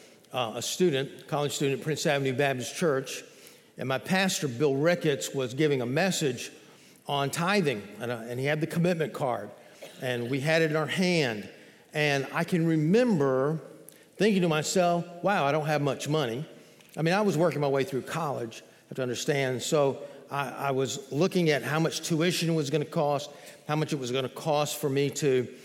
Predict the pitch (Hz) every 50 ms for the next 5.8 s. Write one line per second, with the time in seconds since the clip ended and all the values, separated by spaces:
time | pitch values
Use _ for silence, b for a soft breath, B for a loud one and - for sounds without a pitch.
0 | B B B B B 123 110 - 139 147 160 160 160 156 165 185 180 170 - B
1 | B B B B - 160 151 151 147 143 135 - - - - - - - - -
2 | - - _ - 165 - 196 180 170 160 123 143 208 269 262 233 240 214 165 120
3 | 160 139 - - - - 208 233 226 214 160 147 135 - - - - 151 151 -
4 | - - 240 247 226 208 170 151 117 - - 208 202 175 151 - - - 127 156
5 | 147 135 123 131 147 175 170 156 143 131 131 131 117 - -